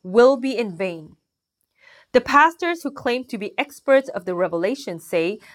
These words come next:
that the woman clothed with the sun is Mary, who physically gave birth to Jesus Christ. But that is not true at all.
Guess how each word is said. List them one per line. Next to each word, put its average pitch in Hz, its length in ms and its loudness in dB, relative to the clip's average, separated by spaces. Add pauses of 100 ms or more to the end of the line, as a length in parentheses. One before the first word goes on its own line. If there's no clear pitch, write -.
(120)
that 214 180 0
the 208 100 2
woman 294 380 2
clothed 302 420 0
with 208 120 -8
the 190 60 -6
sun 202 460 -2 (160)
is 175 220 -4
Mary, 202 520 -4 (380)
who 220 80 -4
physically 381 560 0
gave 247 320 0
birth 196 300 0
to 240 80 -10
Jesus 185 360 -8
Christ. - 520 -6 (640)
But 320 280 4 (380)
that 339 180 4
is 370 120 -2
not 349 240 0
true 370 280 2
at 302 100 6
all. 285 460 6